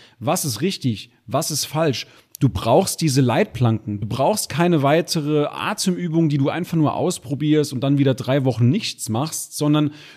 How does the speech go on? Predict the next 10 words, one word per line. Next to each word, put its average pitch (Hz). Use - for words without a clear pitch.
du 123
brauchst 127
ein 135
System, 147
was 143
dir 135
Struktur 139
gibt, 139
Sicherheit, 120
Orientierung 123